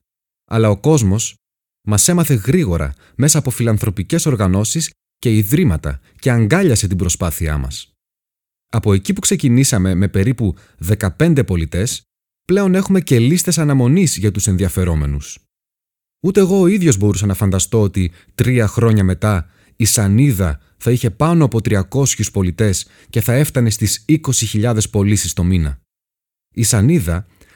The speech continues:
βασίζεται στη δημοσιογραφία της αλληλεγγύης, είναι το μοναδικό περιοδικό στο είδος του στην Ελλάδα και προς το παρόν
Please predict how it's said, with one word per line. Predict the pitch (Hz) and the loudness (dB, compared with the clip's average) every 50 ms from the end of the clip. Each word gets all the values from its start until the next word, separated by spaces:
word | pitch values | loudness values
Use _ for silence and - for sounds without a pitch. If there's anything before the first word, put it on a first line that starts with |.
| _ - | _ -4
βασίζεται | - 110 104 - - 156 147 143 131 123 | -2 0 2 2 2 2 2 2 2 0
στη | 110 - 117 101 | 0 -2 0 0
δημοσιογραφία | 107 107 104 - - 104 92 85 101 95 90 - - 156 147 | 0 0 0 0 0 -2 -2 -2 -2 -2 -2 -2 -2 -2 0
της | - - - - | -2 -2 -4 -2
αλληλεγγύης, | 110 110 110 101 101 101 95 90 117 135 107 82 71 64 - - - _ _ - - - | -2 0 0 0 2 0 0 0 0 0 0 0 -2 -4 -8 -12 -16 _ _ -20 -8 -2
είναι | 123 147 165 | 0 0 0
το | 151 143 127 | 2 2 2
μοναδικό | 127 117 113 104 87 98 92 - - 175 170 | 2 2 2 2 0 -2 -4 -2 -2 -2 0
περιοδικό | 190 190 175 160 135 113 110 - - 151 | 0 2 2 2 2 0 -2 -2 -2 0
στο | 147 - - 113 | 0 0 0 0
είδος | 127 131 123 123 | 0 2 0 -2
του | - 107 | -2 -4
στην | 95 - - 98 | -4 -4 -2 0
Ελλάδα | 92 85 85 85 82 76 65 90 107 123 - _ _ _ - | 0 0 0 0 -2 -2 -2 -4 -6 -6 -8 _ _ _ -4
και | - 120 107 | 0 0 2
προς | - 104 98 - | 2 0 -2 -2
το | 104 - | -2 -2
παρόν | 90 85 98 147 143 98 95 120 | -2 -2 0 0 0 0 0 -2